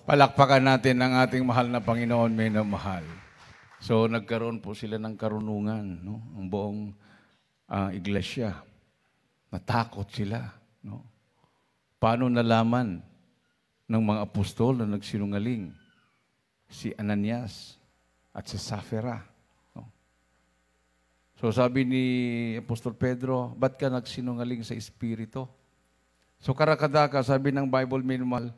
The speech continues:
nalagutan ng hininga si Ananias, no?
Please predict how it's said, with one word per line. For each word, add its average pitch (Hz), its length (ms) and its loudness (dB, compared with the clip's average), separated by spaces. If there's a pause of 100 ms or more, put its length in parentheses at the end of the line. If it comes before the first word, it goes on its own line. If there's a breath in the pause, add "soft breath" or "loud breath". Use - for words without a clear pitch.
(560 soft breath)
nalagutan 127 600 0
ng 123 120 -6
hininga 120 480 -2
si 117 200 -14 (680)
Ananias, 113 880 -4
no? - 300 -10